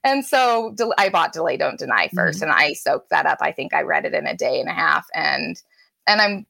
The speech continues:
Speaker 1: happy I started with that one, 'cause I read it so quickly that
Speaker 2: Right.
Speaker 1: I understood how to do the clean fast from the very beginning. And I, like, got gum out of my life and all of the other little flavored beverages that I didn't,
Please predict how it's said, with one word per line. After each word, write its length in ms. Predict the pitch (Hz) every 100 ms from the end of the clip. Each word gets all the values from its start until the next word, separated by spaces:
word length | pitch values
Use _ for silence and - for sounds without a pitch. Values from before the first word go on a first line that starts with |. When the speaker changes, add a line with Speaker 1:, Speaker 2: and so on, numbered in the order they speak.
| -
Speaker 1:
happy 300 | 240 233 220
I 80 | 185
started 320 | 180 170 175
with 100 | 165
that 140 | 165
one, 120 | 160 175
'cause 120 | 185
I 80 | 170
read 200 | 170 170
it 160 | -
so 280 | - 175 165
quickly 500 | - 160 - 170 175
that 320 | 190 165 - -
Speaker 2:
Right. 160 | 165 180
Speaker 1:
I 60 |
understood 420 | 170 175 - 165
how 240 | - 175 156
to 100 | 170
do 160 | 156 151
the 100 | -
clean 300 | - 151 -
fast 360 | - - -
from 120 | - 160
the 80 |
very 160 | 156 143
beginning. 380 | - 170 143 147
And 120 | -
I, 100 | 165
like, 220 | 160 131
got 260 | - - 175
gum 220 | 160 170
out 140 | 165
of 100 | 165
my 140 | 170 170
life 380 | 170 160 170 - -
and 320 | 151 147 175 - - -
all 160 | 165 175
of 120 | 170
the 60 | 175
other 200 | 180 180
little 200 | 196 190
flavored 380 | - 180 175 175
beverages 420 | 170 175 180 170
that 100 | 180
I 80 | 165
didn't, 260 | 165 160